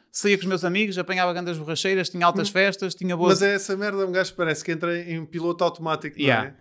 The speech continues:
Speaker 2: é?
Speaker 1: yeah.
Speaker 2: Em velocidade de
Speaker 1: Claro.
Speaker 2: cruzeiro e, e
Speaker 1: Claro.
Speaker 2: estás a seguir aquilo que é suposto seguir, que é suposto
Speaker 1: Estava a
Speaker 2: fazer.
Speaker 1: andar, nunca me pensei, "O que é que eu vou fazer?
Speaker 2: E os
Speaker 1: Será
Speaker 2: teus
Speaker 1: que eu vou
Speaker 2: pais?
Speaker 1: gostar?" Pá, os meus pais, eh, foram-se apercebendo, perguntavam, preocupavam-se, mas,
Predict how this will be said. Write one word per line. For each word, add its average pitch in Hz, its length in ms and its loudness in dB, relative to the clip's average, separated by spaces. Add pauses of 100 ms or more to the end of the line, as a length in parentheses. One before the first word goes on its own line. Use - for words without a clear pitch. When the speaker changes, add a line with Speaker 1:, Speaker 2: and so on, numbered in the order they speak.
Speaker 2:
é? 131 60 -10
Speaker 1:
yeah. 113 260 -8
Speaker 2:
Em 151 160 -2
velocidade 170 480 -2
de - 40 -20
Speaker 1:
Claro. 160 460 4
Speaker 2:
cruzeiro 208 180 -6
e, 220 160 -10
e 226 60 -18 (300)
Speaker 1:
Claro. 131 180 0
Speaker 2:
estás 202 220 2
a 214 80 0
seguir 202 460 -6
aquilo 226 400 -8
que 233 300 -8
é 220 60 -2
suposto - 400 -6
seguir, 240 440 -8
que - 80 -6
é 170 40 -2
suposto 165 300 -4
Speaker 1:
Estava 127 140 4
a - 40 4
Speaker 2:
fazer. 120 100 -2
Speaker 1:
andar, 113 260 -6
nunca 135 280 0
me 135 60 -2
pensei, 127 440 -4
"O 110 40 -16
que - 100 -14
é - 20 -16
que - 100 -16
eu 131 40 -6
vou 131 80 -8
fazer? 113 400 -8
Speaker 2:
E - 20 0
os 156 80 0
Speaker 1:
Será 147 80 -2
Speaker 2:
teus 143 80 -8
Speaker 1:
que 151 60 -8
eu 135 40 -6
vou 147 60 2
Speaker 2:
pais? 117 140 -2
Speaker 1:
gostar?" 120 320 -4 (920)
Pá, 143 180 8
os 127 100 0
meus 165 220 -4
pais, 190 920 0
eh, 180 420 -2
foram-se 127 420 -2
apercebendo, 165 480 0
perguntavam, 127 540 2
preocupavam-se, 139 1120 0
mas, 127 960 -2